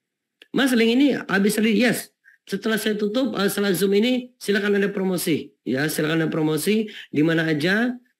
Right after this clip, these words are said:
ya. Eh, jangan sampai, eh, prospek Anda diambil affiliate lain, ya. Oke, sampai jumpa di hari Rabu, ya. Sukses buat semuanya.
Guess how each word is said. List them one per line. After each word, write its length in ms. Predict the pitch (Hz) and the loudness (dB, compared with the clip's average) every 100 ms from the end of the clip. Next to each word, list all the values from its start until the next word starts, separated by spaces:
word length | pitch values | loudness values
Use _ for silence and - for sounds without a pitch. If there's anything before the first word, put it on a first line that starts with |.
| - | -8
ya. 320 | 139 165 208 | -6 -4 -4
Eh, 520 | 202 - 135 135 135 123 | -6 -6 -4 -2 -2 0
jangan 220 | 143 151 | 0 0
sampai, 580 | 147 147 151 175 180 175 _ - _ _ - | 0 -2 0 0 0 -4 _ -20 _ _ -10
eh, 180 | 135 135 | -6 -6
prospek 320 | - 135 151 139 | -4 -4 -2 -2
Anda 240 | 139 143 | 0 0
diambil 640 | 123 135 131 127 123 120 | 0 0 0 0 0 -2
affiliate 380 | - 117 113 110 | -6 -6 -4 -4
lain, 140 | 98 87 101 | -6 -8 -6
ya. 320 | 127 151 190 - - - - | -2 0 0 -4 -14 -14 -8
Oke, 240 | 139 214 | -2 0
sampai 320 | 254 190 196 202 | 2 2 4 4
jumpa 240 | 208 208 | 2 2
di 480 | 180 214 214 208 202 | 2 2 4 4 4
hari 320 | 175 202 202 | 2 2 4
Rabu, 480 | 196 196 233 311 - - | 2 2 2 0 -2 -2
ya. 320 | 170 247 269 - - _ | -2 -2 -6 -14 -20 _
Sukses 400 | - 175 196 180 | -6 -2 -2 0
buat 160 | 190 185 | 0 0
semuanya. 560 | 190 196 202 240 320 | 0 2 2 2 0